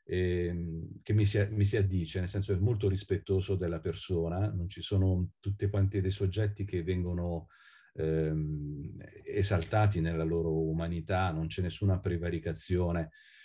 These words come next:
Questa fotografia l'ho scelta così, giusto per, perché sono affezionato al fotografo, e, però esprime molto bene un po' quello che è, eh,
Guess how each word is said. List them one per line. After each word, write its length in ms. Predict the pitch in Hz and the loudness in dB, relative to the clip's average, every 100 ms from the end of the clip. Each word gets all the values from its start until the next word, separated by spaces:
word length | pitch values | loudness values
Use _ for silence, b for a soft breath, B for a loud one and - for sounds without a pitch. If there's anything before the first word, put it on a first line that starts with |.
| b b | b b
Questa 240 | - 104 | 2 4
fotografia 460 | 113 110 110 101 120 | 6 6 6 8 8
l'ho 80 | 101 | 8
scelta 360 | 95 92 92 | 6 2 2
così, 300 | 80 82 98 | 0 0 2
giusto 280 | 80 92 98 | 2 0 0
per, 280 | 78 87 85 - | 0 0 -2 -4
perché 240 | 87 95 | -4 -2
sono 180 | 92 92 | 0 -2
affezionato 600 | 95 87 - 90 90 90 | -2 -4 -2 -2 0 -2
al 80 | 80 | -2
fotografo, 760 | 90 82 85 78 80 92 92 b b b b b _ | -4 -2 0 0 -2 -2 -4 b b b b b _
e, 320 | 95 92 92 | 4 4 2
però 220 | 101 139 110 | 0 0 0
esprime 460 | 98 - 107 107 | 0 0 2 4
molto 320 | 104 107 104 101 | 4 2 2 2
bene 300 | 101 107 101 | 4 4 2
un 120 | 87 | 0
po' 500 | 98 101 92 87 82 | 0 0 0 -4 -4
quello 220 | 98 98 | -2 -2
che 180 | 92 90 | 0 -2
è, 500 | 90 87 85 85 80 78 69 - - - - _ _ | -2 -2 -2 -2 -2 -6 -8 -16 -20 -20 -20 _ _
eh, 540 | - - - - 64 | -16 -12 -10 -10 -10